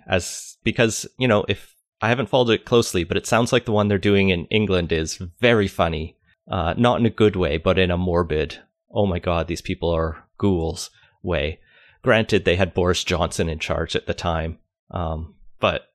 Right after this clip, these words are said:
we st-, we still need more than just, like, the operational reviews they did. But speaking of people who are too far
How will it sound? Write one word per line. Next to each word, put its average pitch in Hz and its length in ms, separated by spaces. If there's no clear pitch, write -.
we - 120
st-, - 300
we 117 80
still 104 260
need 92 240
more 87 280
than 82 180
just, - 240
like, 82 160
the - 140
operational 82 580
reviews 82 380
they 80 140
did. 82 280
But 101 220
speaking - 320
of 135 60
people 120 260
who 113 240
are 101 200
too - 220
far 104 400